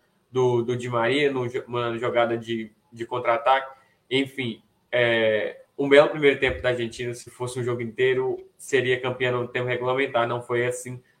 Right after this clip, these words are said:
mas foi um primeiro tempo impecável, o melhor primeiro tempo da Argentina, e o melhor desempenho da Argentina, eu acho, na Copa foi esse primeiro tempo, né? Não foi o jogo como um todo, mas esse primeiro tempo. Teve o jogo da Croácia,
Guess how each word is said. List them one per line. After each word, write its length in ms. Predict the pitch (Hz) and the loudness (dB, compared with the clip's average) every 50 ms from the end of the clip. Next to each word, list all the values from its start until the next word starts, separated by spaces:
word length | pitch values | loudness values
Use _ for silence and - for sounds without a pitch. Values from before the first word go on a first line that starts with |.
| _ _ - | _ _ -4
mas 160 | 123 123 - | -4 -4 -2
foi 180 | - 135 131 | -2 -2 -2
um 80 | 127 127 | -2 -2
primeiro 300 | 127 127 135 135 131 131 | -4 -2 0 0 0 0
tempo 220 | - 131 127 - | 0 -2 -2 -2
impecável, 560 | 139 135 156 151 147 - 131 123 123 127 131 - - _ _ - | -6 -2 -2 -2 0 4 4 4 4 4 0 -6 -8 _ _ -10
o 60 | - | 0
melhor 320 | 139 143 143 135 135 131 - | 4 6 6 6 6 4 2
primeiro 320 | - 151 147 143 135 - | 0 0 0 0 0 0
tempo 320 | - 131 127 123 - 135 | -2 -2 -2 -2 -2 -4
da 120 | 120 123 127 | 2 4 4
Argentina, 720 | 127 120 120 117 117 - - 143 151 165 175 175 170 - - _ _ _ _ _ _ | 4 4 2 -2 -4 -6 -6 -6 -4 -2 -2 -4 -4 -6 -10 _ _ _ _ _ _
e 80 | 139 139 | -2 0
o 60 | 135 | 2
melhor 280 | 135 131 127 131 139 | 2 2 4 4 4
desempenho 460 | 135 135 147 165 156 - 147 151 156 147 | 2 2 -4 -6 -2 0 0 2 2 4
da 60 | 143 | 2
Argentina, 420 | 139 139 135 127 - 139 135 131 | 2 2 0 -2 -2 -2 0 2
eu 40 | 127 | 2
acho, 180 | 127 127 - 139 | 2 2 2 0
na 120 | 135 135 | -2 -2
Copa 460 | 135 - - 127 131 131 131 151 147 139 | -2 0 2 4 4 4 4 2 0 0
foi 220 | - - 139 139 | 2 4 4 4
esse 140 | 143 139 - | 4 2 -2
primeiro 340 | - 139 143 143 143 139 - | -4 0 2 2 2 2 0
tempo, 280 | 139 123 - - - _ _ _ _ _ _ _ _ _ - | -2 -2 -2 -4 -8 _ _ _ _ _ _ _ _ _ -10
né? 160 | 113 117 117 | -6 -4 -2
Não 140 | 113 120 120 | -2 -2 -2
foi 180 | 117 - 131 127 | -2 0 0 0
o 60 | 117 | 0
jogo 220 | 110 120 120 120 | 0 0 -2 -2
como 200 | - 127 117 110 | -2 -4 -6 -6
um 40 | 110 | -6
todo, 220 | - 131 131 131 135 | -4 -2 -2 -2 -2
mas 200 | 139 131 127 127 | -4 -4 -2 -4
esse 180 | 131 123 - | -6 -6 -8
primeiro 320 | - 139 135 139 143 139 - | -8 -2 2 2 2 2 0
tempo. 220 | 123 110 107 - | -4 -4 -4 -2
Teve 180 | - 127 127 123 | -2 -2 -2 0
o 40 | |
jogo 180 | 117 123 120 117 | -2 -2 -2 -2
da 120 | 117 117 | -2 -4
Croácia, 640 | - - 117 113 117 - - - - - 151 - | -6 -2 0 2 4 4 2 2 -2 -8 -12 -12